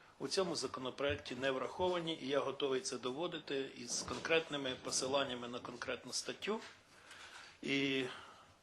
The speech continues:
я також отримав цей лист Юрія Романовича Мірошниченка, так його проглянув, з багатьма позиціями тут можна погодитись абсолютно.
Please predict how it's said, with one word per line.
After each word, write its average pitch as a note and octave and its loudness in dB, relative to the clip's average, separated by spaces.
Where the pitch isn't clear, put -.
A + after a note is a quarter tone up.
я C3+ 0
також C#3 6
отримав C3 0
цей C3+ 4
лист C3+ 2
Юрія C#3 6
Романовича C3 6
Мірошниченка, C#3+ 4
так C3+ 2
його C#3 6
проглянув, D#3+ 4
з - -2
багатьма C3+ 4
позиціями C3+ -2
тут B2 -8
можна C3 -4
погодитись B2+ -2
абсолютно. - -4